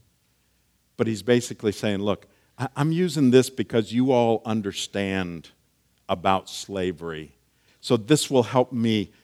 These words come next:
illustrate the, the, the point I want to get across about the Lord and about what this means in your life."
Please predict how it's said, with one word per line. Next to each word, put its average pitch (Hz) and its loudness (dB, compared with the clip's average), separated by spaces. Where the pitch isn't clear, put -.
illustrate 113 4
the, 107 2
the, 104 -4
the 107 -12
point 127 -2
I 113 2
want 110 -2
to 107 -4
get 98 -2
across 135 -4
about 98 -8
the 98 -10
Lord 107 2
and 107 -10
about 104 -2
what 110 -4
this - -8
means 113 -2
in 104 -4
your 98 -4
life." 101 -4